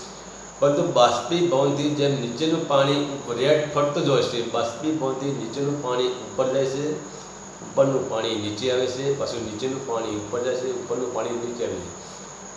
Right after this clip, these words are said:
તો શું આકાશમાંથી વરસાદ થઈ ગયો તો આકાશ ખાલી થઈ ગયું,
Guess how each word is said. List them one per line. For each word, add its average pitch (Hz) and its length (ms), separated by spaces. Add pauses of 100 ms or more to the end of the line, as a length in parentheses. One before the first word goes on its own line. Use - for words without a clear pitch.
(100)
તો 135 80
શું 160 260
આકાશમાંથી 135 1040
વરસાદ 120 560
થઈ 135 180
ગયો 98 280 (1160)
તો - 80
આકાશ 139 500
ખાલી 131 260
થઈ 107 240
ગયું, 92 360